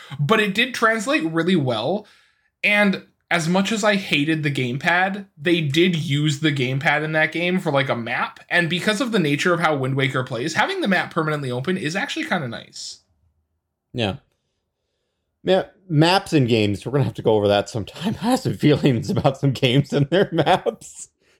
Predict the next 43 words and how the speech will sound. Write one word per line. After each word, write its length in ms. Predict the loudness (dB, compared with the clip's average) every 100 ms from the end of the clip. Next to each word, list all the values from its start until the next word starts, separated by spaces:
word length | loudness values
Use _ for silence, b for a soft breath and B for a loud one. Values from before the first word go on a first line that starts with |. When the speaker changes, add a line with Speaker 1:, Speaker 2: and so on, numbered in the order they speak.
| _ -8
Speaker 2:
<laughs> 80 | -8 _ _ _ _ _ _ _ B B B B
Well, 100 | 2
as 60 | 4
far 220 | 4 4
as, 160 | 4 0 -8 -8 -8 _ _
as 80 | -2
far 140 | 4 4
as 60 |
remasters 680 | 6 4 4 2 2 2 4
goes, 460 | 4 4 4 0 -4
then, 320 | -4 -6 -6
like, 180 | -4 -2
that's 140 | 0
a 60 | -2
pretty 320 | 2 2 2
good, 480 | 2 4 4 0 -6 _ _ _ _ _ _ -8
like, 140 | 2
there's 140 | 4
some 160 | 4 4
really 180 | 4 4
good 180 | 0 0
content 440 | 0 0 0 2
out 160 | 2 2
there 100 | -2
from, 240 | -4 -4 0
in 100 | 2
those 220 | 2 0
remasters 520 | 0 2 0 -2 -4
in 80 | -4
particular, 480 | -2 -2 -2 -4 -6
right? 240 | -4 -2
Like, 160 | -2 -4 _ _ _ _ -2
a 60 | 4
lot 140 | 4
of 60 | 4
those 140 | 4
are 60 | 4
done 240 | 4 4
really, 180 | 4 4
really 240 | 4 2
well. 480 | 2 2 2 -2 -8 _ _ _ _ _ _ _ _ _ _ _ _ _ _
Speaker 1:
Yeah. 100 | 2
Speaker 2:
Now, 340 | 4 4 2